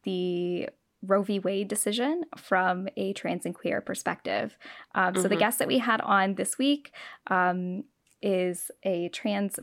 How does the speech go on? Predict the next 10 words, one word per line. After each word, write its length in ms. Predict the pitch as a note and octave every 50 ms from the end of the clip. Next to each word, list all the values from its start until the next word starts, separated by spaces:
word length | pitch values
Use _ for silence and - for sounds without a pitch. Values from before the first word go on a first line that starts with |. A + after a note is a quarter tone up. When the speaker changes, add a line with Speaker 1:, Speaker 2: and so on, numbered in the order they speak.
| - -
Speaker 1:
med 280 | A3 C4 F4 F#4+ -
student. 460 | - - - E3+ - - - - - - _ _ - - - - - _ -
Um, 320 | - F3 E3 - - - - -
so, 480 | - - - G#3 F3 F3 F3+ - - - - _ _ _ _ _ _ -
uh, 180 | F#3 F3+ - - - - -
you'll 160 | G#3+ A3 G#3+
hear 220 | G#3+ - - A3+
from 180 | - - A3 G#3
Delia 380 | - F#3+ F#3+ F#3 F3+ F3+ F3 F3
later 360 | F3 E3+ F3 F3 F3 -